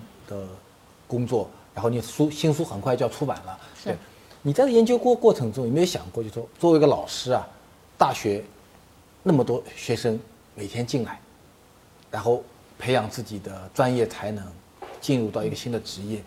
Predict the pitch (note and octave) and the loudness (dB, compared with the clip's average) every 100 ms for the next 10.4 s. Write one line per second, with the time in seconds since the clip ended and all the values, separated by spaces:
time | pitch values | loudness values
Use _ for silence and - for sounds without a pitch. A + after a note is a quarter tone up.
0 | - A3 F3 E3 - F#3 F#3+ G3 G3+ G#3 | -12 -6 -6 -6 -4 2 6 6 4 0
1 | E3 C#3 - F3+ C3 A2 F#2+ F2 G2 - | 0 -2 -2 -4 -2 -6 -8 -12 -12 -8
2 | G#2 G2 G2 G2 - - - G#3 A#3 A#3 | -8 -8 -12 -14 -16 -16 0 6 8 8
3 | A3+ G#3+ A3 A3 A3+ A3+ G3+ C#3 A#2 A#2 | 8 10 12 12 8 6 2 0 0 2
4 | G#3+ G3 E3+ - B3 D#3 D3 C#3 C#3+ C3+ | 4 6 4 6 2 4 6 6 4 4
5 | D3 D3 - - - B3+ C4 B3 A#3 - | 4 4 -12 -20 10 12 12 10 4 2
6 | A2+ G#2 C4 E3+ D#3 D3+ C#3 A#2+ F3+ E3+ | -4 0 2 4 4 6 4 2 0 0
7 | B2 G2 - - - - C3+ C3 A#2+ A2 | -2 -4 -14 -20 -20 2 4 4 2 0
8 | E2+ G2 - A#3 D3+ D#3 F#3+ E3 F#3+ E3+ | -6 -8 10 12 12 8 6 4 4 4
9 | C3+ - - G3 F3 A2+ F#2+ A2 A#2 A2+ | 2 -4 -2 0 0 -2 -2 0 2 0
10 | F#2+ F2 F2+ | -2 -8 -16